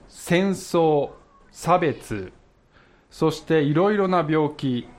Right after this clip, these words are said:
愛する人との死別、失業、家庭の崩壊、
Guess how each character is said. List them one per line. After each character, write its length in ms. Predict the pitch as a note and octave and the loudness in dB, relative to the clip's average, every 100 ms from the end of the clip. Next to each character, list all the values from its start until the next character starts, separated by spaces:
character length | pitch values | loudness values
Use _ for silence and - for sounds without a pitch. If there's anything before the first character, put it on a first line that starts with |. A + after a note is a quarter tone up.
| - - | -20 -2
愛 260 | D3 G3 G#3+ | 2 2 0
す 220 | - A#3 | -4 -2
る 100 | D3+ | -2
人 260 | - D3+ | -2 -2
と 140 | D3 A#2+ | -2 -4
の 140 | G#2 | -6
死 220 | - - | -8 -6
別、 500 | B2+ C3+ C3+ B2+ A#2+ - _ _ _ - - _ | -2 -4 -4 -6 -6 -10 _ _ _ -20 -20 _
失 400 | - - - F#3 | -16 -12 -2 0
業、 440 | D#3+ D#3+ D#3 C#3+ - - _ _ - | 2 4 4 0 -6 -20 _ _ -4
家 240 | D#3 D3+ | -2 0
庭 220 | F#3 F3+ E3+ | 2 2 0
の 140 | D#3 | -2
崩 220 | B2+ C#3+ | -2 -4
壊、 440 | - C3 B2+ A#2+ | -2 -2 -2 -4